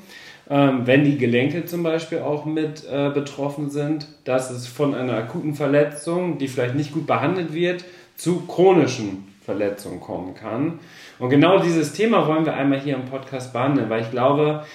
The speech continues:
das ist sehr, sehr wichtig, dass man da ein bisschen Aufklärungsarbeit betreibt, um einfach, ja, vorausschauend, sag ich mal, ins Hundeleben zu starten.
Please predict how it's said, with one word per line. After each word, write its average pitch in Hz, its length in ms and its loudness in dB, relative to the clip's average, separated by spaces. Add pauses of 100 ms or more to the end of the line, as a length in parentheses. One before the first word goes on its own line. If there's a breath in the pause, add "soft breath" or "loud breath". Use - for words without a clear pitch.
(160 loud breath)
das 127 180 -2
ist 123 140 -8
sehr, 143 220 4
sehr 127 280 0
wichtig, 151 500 -6
dass 135 360 -2
man 127 560 -4
da 123 340 -2
ein 127 140 -4
bisschen 135 260 -6
Aufklärungsarbeit 127 1400 -2
betreibt, - 760 -6 (600 loud breath)
um 175 420 2
einfach, 143 800 -2 (200)
ja, 131 180 2
vorausschauend, 135 880 2
sag 117 260 -2
ich 120 180 -10
mal, 117 460 -6
ins 120 540 -8 (200)
Hundeleben 101 560 2
zu - 160 -14
starten. - 580 -14